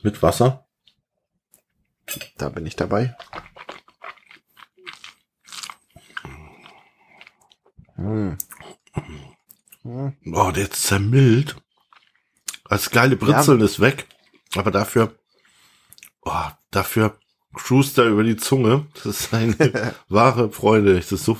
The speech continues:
Speaker 1: weich und mild jetzt. Und hat
Speaker 2: Aber ich
Speaker 1: trotzdem
Speaker 2: find,
Speaker 1: noch
Speaker 2: der
Speaker 1: diese
Speaker 2: schmeckt
Speaker 1: Würze.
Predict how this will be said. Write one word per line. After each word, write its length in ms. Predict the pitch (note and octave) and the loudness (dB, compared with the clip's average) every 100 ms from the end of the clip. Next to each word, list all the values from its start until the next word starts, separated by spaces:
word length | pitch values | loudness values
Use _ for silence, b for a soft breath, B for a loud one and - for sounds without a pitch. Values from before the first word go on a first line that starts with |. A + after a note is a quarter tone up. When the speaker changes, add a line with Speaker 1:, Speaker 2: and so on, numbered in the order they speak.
| - | 2
Speaker 1:
weich 340 | E2+ B2+ B2+ | 2 2 0
und 140 | G#2 G2 | -6 -2
mild 300 | G#2+ G#2+ - | 0 0 2
jetzt. 320 | G#2 - - _ _ _ _ F#2+ | 0 -2 -20 _ _ _ _ -4
Und 60 | G2 | -2
hat 20 | |
Speaker 2:
Aber 40 | F#2+ | 0
ich 40 | |
Speaker 1:
trotzdem 180 | A2 B2+ | 0 0
Speaker 2:
find, 100 | F3 | 2
Speaker 1:
noch 80 | C#3+ | 2
Speaker 2:
der 80 | - | 0
Speaker 1:
diese 180 | B2+ A#2+ | 0 0
Speaker 2:
schmeckt 120 | G#2 | 2
Speaker 1:
Würze. 420 | G#2+ B2+ - E2 | -2 -2 -4 -6